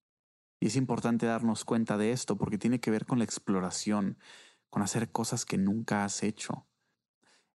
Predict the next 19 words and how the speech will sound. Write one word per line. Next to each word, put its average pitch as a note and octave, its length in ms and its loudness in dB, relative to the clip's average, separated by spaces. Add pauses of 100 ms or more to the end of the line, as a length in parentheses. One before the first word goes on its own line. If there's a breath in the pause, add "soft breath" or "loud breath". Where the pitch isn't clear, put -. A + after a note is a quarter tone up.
(140)
Creo C3 160 4
que E3 80 2
las D#3+ 140 0
principales B2 480 0
diferencias A#2 460 0
que A#2 80 -2
tengo C3 240 0
con G#2+ 140 0
los G2+ 120 2
demás G#2+ 340 2
es C3 120 -2
que - 100 -2
he C3+ 40 2
aprendido C3 440 2
a C3+ 40 2
vivir A#2 240 4
en C#3+ 100 2
lo A#2 100 4
desconocido, - 840 0